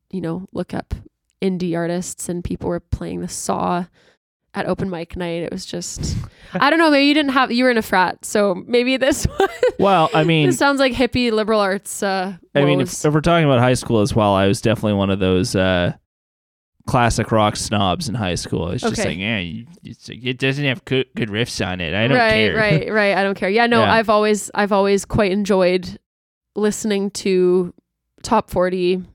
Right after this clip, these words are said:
Speaker 1: and then finding the stuff that I like. Like, I loved Rihanna in high school. I listened to her all the time. Listened to a ton of Taylor Swift, John Mayer. Who are some people now that I'm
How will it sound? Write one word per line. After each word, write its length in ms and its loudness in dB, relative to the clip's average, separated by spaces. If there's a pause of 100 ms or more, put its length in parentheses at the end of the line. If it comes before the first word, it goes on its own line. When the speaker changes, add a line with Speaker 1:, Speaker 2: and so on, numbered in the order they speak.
(140)
Speaker 1:
and 140 2
then 80 2
finding 280 2
the 60 -2
stuff 260 -4
that 100 0
I 100 0
like. 320 -2
Like, 160 -4
I 120 2
loved 340 -2
Rihanna 600 -4 (240)
in 140 -6
high 160 -4
school. 300 0
I 100 0
listened 280 -6
to 40 0
her 80 2
all 80 2
the 80 -4
time. 240 -4
Listened 280 -6
to 100 -2
a 20 -2
ton 220 -6
of 80 -10
Taylor 240 -4
Swift, 480 -4
John 260 0
Mayer. 380 -2 (640)
Who 100 0
are 80 2
some 160 -4
people 300 0
now 280 0
that 140 -6
I'm 360 -8